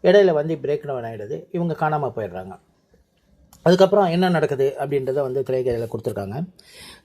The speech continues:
ஆ, இந்த கதையை வந்து இன்னும்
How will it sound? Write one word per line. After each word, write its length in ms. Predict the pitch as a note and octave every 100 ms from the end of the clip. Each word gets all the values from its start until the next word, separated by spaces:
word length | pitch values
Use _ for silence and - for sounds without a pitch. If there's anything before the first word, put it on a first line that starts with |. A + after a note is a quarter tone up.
| -
ஆ, 280 | F#3+ F#3+ _ _ _ _ _ _ _ - F#3 E3+ - -
இந்த 200 | F3+ F#3
கதையை 320 | G#3 C#4 B3
வந்து 240 | G#3+ A3+ G3
இன்னும் 360 | C#4 D#4 A#3+